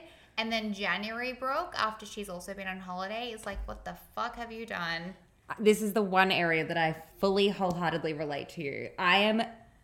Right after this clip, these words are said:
Speaker 2: not myself in December.
Speaker 1: No.
Speaker 2: Also, it's my birthday month.
Speaker 1: Yes.
Speaker 2: I'm buying gifts and, like, we, we go hard. We are lavish gift givers. I'm like, "Mom,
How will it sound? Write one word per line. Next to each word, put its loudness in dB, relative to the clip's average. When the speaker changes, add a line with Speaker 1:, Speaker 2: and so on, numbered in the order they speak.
Speaker 2:
not 4
myself 0
in -2
December. -4
Speaker 1:
No. -2
Speaker 2:
Also, 6
it's 0
my 2
birthday 2
month. -6
Speaker 1:
Yes. 4
Speaker 2:
I'm 8
buying 4
gifts 2
and, 2
like, 2
we, 2
we 4
go 0
hard. -2
We 2
are 6
lavish 0
gift -2
givers. -8
I'm 0
like, 0
"Mom, 0